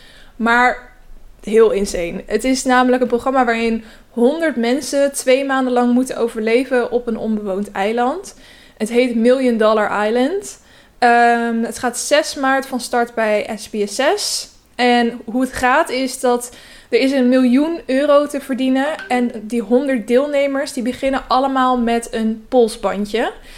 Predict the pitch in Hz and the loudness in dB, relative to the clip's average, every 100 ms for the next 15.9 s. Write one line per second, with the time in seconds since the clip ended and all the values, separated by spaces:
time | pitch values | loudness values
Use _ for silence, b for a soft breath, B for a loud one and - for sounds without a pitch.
0 | B B 233 226 - 262 294 359 - 285 | B B 0 0 0 -2 0 0 0 0
1 | 302 294 - 220 202 220 285 285 262 254 | -2 -4 -4 -6 -2 2 2 2 0 2
2 | 233 233 233 226 220 214 - - 202 233 | 2 2 2 0 0 -2 -12 -4 0 2
3 | 254 277 262 254 - 294 311 254 233 247 | 2 0 -2 -4 -2 -4 2 4 4 2
4 | 214 214 214 202 175 202 180 - - - | 0 0 0 0 -2 -4 -4 -4 -8 -16
5 | - B B B B B 214 226 - 262 | -20 B B B B B -2 -2 2 2
6 | 269 247 254 294 285 269 277 311 294 - | 2 -2 -2 -2 -2 0 0 -2 -6 -2
7 | 240 247 240 240 196 240 240 233 - 214 | 0 2 0 -2 -2 2 4 2 0 -8
8 | - 277 285 254 233 - 262 285 277 262 | -2 -2 -2 -4 -8 -2 -2 -2 -2 -2
9 | 262 233 220 220 220 220 208 196 220 254 | -2 -4 -2 -2 -2 -6 -8 -2 0 0
10 | 277 294 285 - 202 196 196 247 277 285 | -2 -4 -8 -10 -8 -6 -4 -2 2 2
11 | 311 B B B - 233 240 247 247 202 | 0 B B B -4 0 2 2 -2 -4
12 | 220 214 - - 294 - 339 311 311 254 | -4 -4 -6 0 0 2 0 0 0 0
13 | 262 269 269 254 247 240 247 247 220 214 | 0 0 0 0 0 0 0 -2 -4 -4
14 | - 226 220 220 262 - 233 226 220 220 | -2 -4 -4 -4 -4 -4 -2 0 0 -2
15 | 208 202 208 214 220 202 208 202 180 | -4 0 0 0 2 2 2 -2 -8